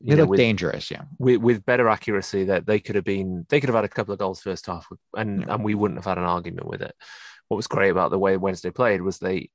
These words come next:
Speaker 1: they drove them back to the point where they weren't really a threat. Um, but yeah, M K Dons are a serious side. They'll be in and around the playoffs, as will Plymouth, and we've found that we're not particularly <laughs> effective against them <laughs> over the course of three games.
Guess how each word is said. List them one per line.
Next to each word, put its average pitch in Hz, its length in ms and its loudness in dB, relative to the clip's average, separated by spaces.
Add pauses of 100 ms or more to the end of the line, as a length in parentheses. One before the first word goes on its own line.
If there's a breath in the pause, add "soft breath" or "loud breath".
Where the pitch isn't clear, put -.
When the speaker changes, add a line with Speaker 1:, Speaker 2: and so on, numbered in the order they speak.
(400)
Speaker 1:
they 107 120 2
drove 101 280 2
them 92 160 -2
back 95 240 0
to - 80 -10
the 90 80 -6
point 90 220 -4
where 92 120 -2
they 92 80 2
weren't 104 280 0
really 78 200 -8
a - 60 -10
threat. - 300 -10 (200)
Um, 90 520 -4
but 220 80 0
yeah, 240 140 2 (120)
M 139 160 -2
K 135 140 0
Dons 120 260 0
are 110 60 -4
a 101 40 -4
serious 101 340 0
side. 113 280 2
They'll 101 100 -2
be 101 140 -4
in 98 80 -2
and 98 120 -6
around 92 220 -4
the 90 60 -10
playoffs, 98 640 -2 (840 loud breath)
as 101 140 0
will 104 120 2
Plymouth, 117 440 -2
and 101 100 -10
we've 95 160 -4
found 98 400 -4
that 90 100 -2 (160)
we're 104 140 -4
not 95 140 -4
particularly 92 520 -8
<laughs> - 60 -20
effective - 500 -8
against - 360 -4
them 143 360 2
<laughs> - 80 -12
over 107 180 2
the 104 60 0
course 104 240 -2
of 104 80 -6
three 98 220 -2
games. 107 340 0